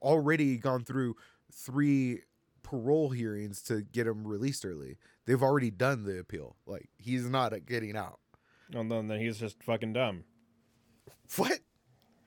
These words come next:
Speaker 1: How is he dumb? Because he made a dumb decision when he was a teenager? Everyone makes dumb decisions, dude. You shouldn't, no. No, no.
Speaker 2: See
Speaker 1: You're, so you're okay with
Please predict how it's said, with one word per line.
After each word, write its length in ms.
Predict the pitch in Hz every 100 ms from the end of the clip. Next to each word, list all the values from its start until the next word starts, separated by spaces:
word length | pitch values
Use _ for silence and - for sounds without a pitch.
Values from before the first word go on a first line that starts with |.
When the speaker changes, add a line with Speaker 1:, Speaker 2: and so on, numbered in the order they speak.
| _ _ -
Speaker 1:
How 200 | 269 269
is 80 | 285
he 100 | 294
dumb? 500 | 247 311 262 123 104 - _
Because 320 | 208 220 262
he 80 | 254
made 240 | 240 262 254
a 80 |
dumb 360 | 214 165 190 233
decision 440 | 226 226 226 226
when 100 | 226
he 80 | 214
was 160 | 226 190
a 60 |
teenager? 640 | 151 - 180 220 240 277 311 - - - -
Everyone 360 | 247 311 269
makes 220 | 202 156
dumb 300 | - 160 185
decisions, 560 | 165 151 170 196 180 123
dude. 300 | - 139 196 - - -
You 80 | 180
shouldn't, 340 | 247 262 233 -
no. 420 | 180 160 107 107 - _
No, 460 | 170 214 208 208 202
no. 420 | 147 135 117 101 - -
Speaker 2:
See 100 | - 196
Speaker 1:
You're, 220 | 269 214
so 160 | 285
you're 280 | 269 247 302
okay 220 | 262 247 247
with 200 | 175